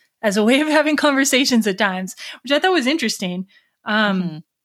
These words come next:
Speaker 1: and so in Celine's half, she kinda ends up revealing how she feels about Jesse, like, you know, what she likes about him.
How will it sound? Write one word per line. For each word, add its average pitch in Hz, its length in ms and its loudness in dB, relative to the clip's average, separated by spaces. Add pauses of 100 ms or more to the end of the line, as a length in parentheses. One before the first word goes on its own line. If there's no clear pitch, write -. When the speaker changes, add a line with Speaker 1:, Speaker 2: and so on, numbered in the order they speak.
(420)
Speaker 1:
and 233 140 2
so 254 120 2
in 233 120 2
Celine's 285 360 -2
half, 240 180 0
she 226 100 -8
kinda 226 200 0
ends 214 140 0
up 202 120 -8
revealing 202 360 -2
how 202 100 0
she 190 140 -8
feels 190 280 -4
about 190 220 -4
Jesse, 185 440 -8
like, 98 340 -14 (320)
you 220 80 -2
know, 180 180 0
what 190 220 -2
she 202 120 -4
likes 180 280 -4
about 180 220 -2
him. 180 240 -6